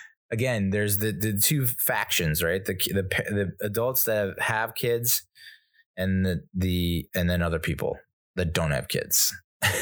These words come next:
They just, the, the level of understanding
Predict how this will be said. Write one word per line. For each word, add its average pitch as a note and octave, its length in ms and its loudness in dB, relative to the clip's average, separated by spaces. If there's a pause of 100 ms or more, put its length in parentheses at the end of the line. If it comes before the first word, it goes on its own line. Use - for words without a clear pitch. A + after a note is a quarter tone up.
(680)
They A#2+ 140 0
just, A#2 240 0
the, A2 180 0
the G2+ 100 0
level A#2+ 400 0
of G#2 140 -4 (560)
understanding G2 880 2